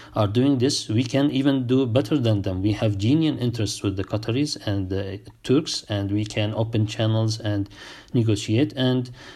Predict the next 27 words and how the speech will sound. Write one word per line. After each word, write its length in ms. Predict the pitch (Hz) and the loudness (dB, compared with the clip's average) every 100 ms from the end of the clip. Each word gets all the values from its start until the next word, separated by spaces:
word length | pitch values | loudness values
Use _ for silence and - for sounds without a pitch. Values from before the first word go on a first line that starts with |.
| - | -6
also 420 | - 113 113 123 110 | 2 2 2 0 0
achieve 360 | 110 113 110 110 | 0 0 2 2
our 220 | 110 110 | 2 2
interests 520 | 123 120 110 107 - | 0 0 0 -2 -4
by 200 | - 101 | 0 0
diversi-, 520 | 101 104 101 110 101 - 127 | 2 2 2 0 -2 -6 -2
diversifying 880 | 113 110 101 104 - 107 107 107 107 | 4 4 4 -2 -2 0 0 0 0
our 200 | 110 104 | -2 -2
relations. 640 | 95 92 104 - 127 123 - | -2 -2 -2 0 -4 -2 -2
And 180 | 135 | 0
I 80 | 147 | 2
think 240 | 147 185 160 | 2 2 6
that 260 | 170 - | 4 4
the 80 | 131 | -2
current 600 | 123 - 170 185 160 - - | 0 2 2 2 -2 -8 -2
regional 420 | 120 143 147 131 | 0 4 4 4
situation 640 | 110 110 117 117 120 120 113 | 0 -2 2 2 2 0 0
also 560 | 123 123 - 117 117 - - - | 2 0 2 2 0 -6 -18 -4
with 380 | 120 117 110 117 | 2 2 2 2
Biden 280 | 113 113 110 | 4 4 2
administration 680 | 110 107 - 117 110 - 110 | 2 0 0 0 0 0 -2
in 100 | 104 | -2
power 320 | 113 110 110 | 0 2 2
in 200 | 107 104 | 0 -2
the 220 | 101 98 | 0 -2
U 280 | 98 110 135 123 | 0 0 0 0
S 420 | 117 113 - | 0 0 -4